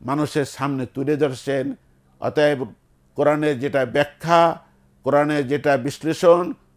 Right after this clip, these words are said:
কোরআনের যেটা মর-, মর্মবাণী, কোরআনের যেটা বিধান, যেটা রসুল বর্ণনা করছেন এবং রসুলকে বর্ণনা করতে সূরা ওয়াদ-দুহার মধ্যে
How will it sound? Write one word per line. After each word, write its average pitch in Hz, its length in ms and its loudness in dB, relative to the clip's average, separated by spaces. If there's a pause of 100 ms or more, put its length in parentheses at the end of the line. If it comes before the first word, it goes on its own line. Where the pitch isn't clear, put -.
(120)
কোরআনের 147 460 0
যেটা 139 240 -2
মর-, 139 460 -4
মর্মবাণী, 135 920 -2 (360)
কোরআনের 139 440 -2
যেটা 123 280 0
বিধান, 160 580 2 (340)
যেটা 120 240 0
রসুল 190 400 -2
বর্ণনা 160 400 4
করছেন 120 540 -6 (380)
এবং 123 240 -6
রসুলকে 180 460 0
বর্ণনা 165 540 0
করতে 135 520 -2 (400)
সূরা 156 260 2
ওয়াদ-দুহার 147 600 2
মধ্যে 123 480 -4